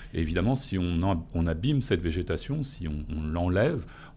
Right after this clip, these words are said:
on perd quelque part une, un facteur de disponibilité de l'eau. Et bientôt, on a trois quarts, euh, des humains sur Terre qui sont sous stress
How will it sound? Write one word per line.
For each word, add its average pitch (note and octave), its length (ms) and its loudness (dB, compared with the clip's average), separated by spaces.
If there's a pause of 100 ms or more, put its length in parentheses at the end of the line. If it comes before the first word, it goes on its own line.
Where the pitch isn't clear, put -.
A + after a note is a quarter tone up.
on F2 100 4
perd C#3 400 2
quelque F#2 240 -2
part A#2 400 4
une, D#2+ 220 2
un D#2+ 80 0
facteur - 580 2
de F2 100 2
disponibilité E2+ 800 0
de E2 80 0
l'eau. B2+ 220 2 (400)
Et D2+ 60 -6
bientôt, F2 500 2
on E2 140 2
a A2+ 180 4
trois - 280 0
quarts, A2 460 4
euh, D#2+ 40 6
des D#2+ 200 2
humains G2 200 2
sur - 200 -4
Terre C3+ 280 0
qui B2+ 100 -4
sont B2 200 0
sous F#2+ 200 -6
stress - 420 0